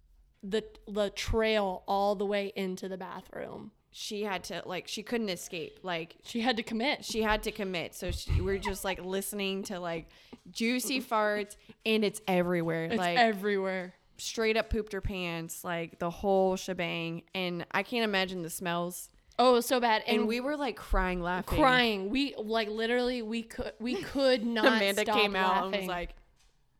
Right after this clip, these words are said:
Speaker 2: "Cool."
Speaker 1: That was such an eventful trip because that's also when I fell off the
Speaker 2: Yeah.
Speaker 1: top bunk in my sleep and darn near almost
Speaker 2: Phoebe.
Speaker 1: died.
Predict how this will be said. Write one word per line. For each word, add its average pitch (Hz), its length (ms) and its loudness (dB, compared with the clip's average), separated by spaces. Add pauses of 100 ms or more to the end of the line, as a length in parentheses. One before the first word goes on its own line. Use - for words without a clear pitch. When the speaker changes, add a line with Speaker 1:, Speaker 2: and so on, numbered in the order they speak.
(120)
Speaker 2:
"Cool." 180 480 0
Speaker 1:
That 254 180 4
was 359 160 4
such 285 300 2
an 269 80 0
eventful 214 520 -2
trip 214 280 -4
because 214 300 -4
that's 202 320 -2
also 202 420 0
when 202 180 0
I 190 120 -2
fell 190 400 -2
off 185 280 -2
the 214 120 -4
Speaker 2:
Yeah. 196 120 0
Speaker 1:
top 185 460 0
bunk 190 460 -2 (240)
in 214 160 0
my 190 160 -2
sleep 202 580 -2 (320)
and 202 220 0
darn 202 260 2
near 196 180 0
almost 190 300 -4
Speaker 2:
Phoebe. 269 140 0
Speaker 1:
died. 196 440 4